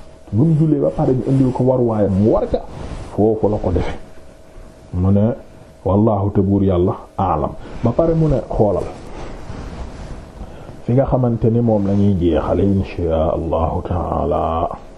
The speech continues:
Hmm? Mu ne, "Wa riwaayatu Anas fii daalika saalimatun anil mu'aarid." Mu ne, te riwaayab Seydina Anas, gisoon nañ ko, moom it dane baydaa. Waaw. <laughs> Saalimatun, dafa mucc anil mu'aarid, ci loo xam ne luñ koy,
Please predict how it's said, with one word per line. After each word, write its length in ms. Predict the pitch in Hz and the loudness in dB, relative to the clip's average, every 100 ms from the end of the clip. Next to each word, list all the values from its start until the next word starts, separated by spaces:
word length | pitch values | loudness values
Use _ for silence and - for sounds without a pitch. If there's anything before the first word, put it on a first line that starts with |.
| - - | -20 -6
Hmm? 260 | 101 131 214 - - - - - - - - - - - - - - - - - - - - - - - - - - - - - - - - - 113 | 0 2 0 -6 -20 -20 -20 -20 -20 -20 -20 -20 -20 -20 -20 -20 -20 -20 -20 -20 -20 -20 -20 -20 -20 -20 -20 -20 -20 -20 -20 -20 -18 -16 -18 -4 4
Mu 180 | 120 156 | 4 6
ne, 80 | |
"Wa 180 | 180 185 | 4 4
riwaayatu 520 | 185 175 170 160 160 131 | 4 4 4 4 2 2
Anas 260 | 135 135 - | 2 2 2
fii 200 | 151 143 | 4 4
daalika 420 | 139 127 127 135 | 4 2 2 0
saalimatun 680 | - 123 139 175 175 165 170 | 0 0 4 2 2 0 2
anil 260 | 160 165 165 | 4 4 4
mu'aarid." 480 | 160 156 165 160 170 - - 98 | 4 4 4 4 2 -6 -6 2
Mu 80 | 127 | 4
ne, 120 | 175 | 4
te 160 | 175 190 | 0 2
riwaayab 420 | 190 196 170 165 | 2 2 2 0
Seydina 340 | - 156 147 110 | 2 2 4 2
Anas, 360 | 120 139 - - - - | 2 0 -4 -14 -10 -2
gisoon 300 | 85 98 98 127 | 0 4 4 4
nañ 140 | 165 | 2
ko, 100 | 120 | 2
moom 240 | 113 107 131 | 2 2 2
it 120 | 165 | 2
dane 220 | 123 143 165 | 2 0 0
baydaa. 360 | 165 117 95 - - - - - - - - - | 0 0 -2 -4 -8 -10 -10 -20 -20 -20 -10 -4
Waaw. 200 | 78 76 - - - | -2 -4 -8 -14 -8
<laughs> 680 | - - - - - - - | -8 -10 -16 -16 -18 -18 -6
Saalimatun, 800 | - 156 233 214 196 190 180 160 | -2 2 2 2 2 2 0 2
dafa 200 | 165 180 | 2 4
mucc 360 | 175 214 - | 4 2 2
anil 380 | 165 151 185 175 | 2 2 2 2
mu'aarid, 500 | 165 156 151 160 160 | 2 2 2 0 0
ci 80 | - | 2
loo 160 | 156 151 | 2 2
xam 180 | 143 | 0
ne 80 | 143 | 2
luñ 200 | 135 143 | 2 2
koy, 200 | 151 127 | 2 2